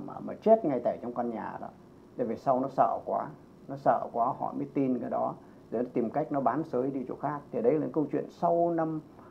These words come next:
à, bảy mươi lăm cho chúng ta thấy những cái, à, đau thương của đất nước của chúng ta. Nhân cái tháng tư đen này đó là trước năm bảy lăm đó, hàng triệu quân dân can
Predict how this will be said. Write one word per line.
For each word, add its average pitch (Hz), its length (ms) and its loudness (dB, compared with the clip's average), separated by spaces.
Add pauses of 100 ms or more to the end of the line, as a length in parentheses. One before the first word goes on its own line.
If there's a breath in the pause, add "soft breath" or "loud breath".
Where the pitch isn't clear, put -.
(120 loud breath)
à, 127 380 2
bảy 113 200 0
mươi 113 160 0
lăm 147 280 6
cho 143 160 0
chúng 147 140 0
ta 151 200 2
thấy 151 320 0
những 147 240 0
cái, 165 260 2
à, 156 160 0 (200)
đau 147 320 4
thương 160 240 4
của 107 100 -4
đất 135 100 0
nước 202 200 0
của 107 140 -4
chúng 135 120 -2
ta. 139 240 4
Nhân 131 340 -2
cái 160 180 0 (340 loud breath)
tháng 139 180 2
tư 156 260 4
đen 143 280 6
này 107 240 2
đó 135 200 2 (120)
là 107 360 0 (240)
trước 226 160 2
năm 170 140 2
bảy 107 120 2
lăm 139 400 4
đó, 143 100 -2
hàng 113 260 -6
triệu - 360 0
quân 139 160 0
dân 131 180 -4
can 139 160 2